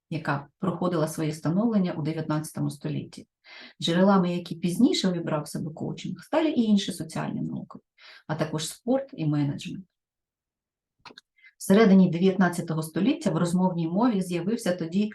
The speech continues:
мало кому зрозумілий термін «саморозвиток». В оригіналі це звучало як self-help.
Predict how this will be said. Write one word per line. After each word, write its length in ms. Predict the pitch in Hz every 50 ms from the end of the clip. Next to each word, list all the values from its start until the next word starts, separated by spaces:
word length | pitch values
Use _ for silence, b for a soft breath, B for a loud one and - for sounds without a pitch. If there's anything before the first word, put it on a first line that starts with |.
| -
мало 340 | - 160 170 196 196 180 175
кому 220 | - 165 170 170
зрозумілий 640 | 165 156 156 160 156 160 165 180 214 226 190 170 170
термін 380 | 170 220 233 240 214 208 196 196 - -
«саморозвиток». 880 | - - 170 175 175 170 170 160 156 151 143 143 143 131 - - - _ _ _ _ _ _ -
В 80 | -
оригіналі 640 | 143 143 156 156 156 170 196 226 233 214 214 214 - _
це 120 | - - 160
звучало 380 | 160 151 143 - - 170 175
як 200 | 156 156 151 151
self-help. 520 | - - - 135 135 - - 156 135 127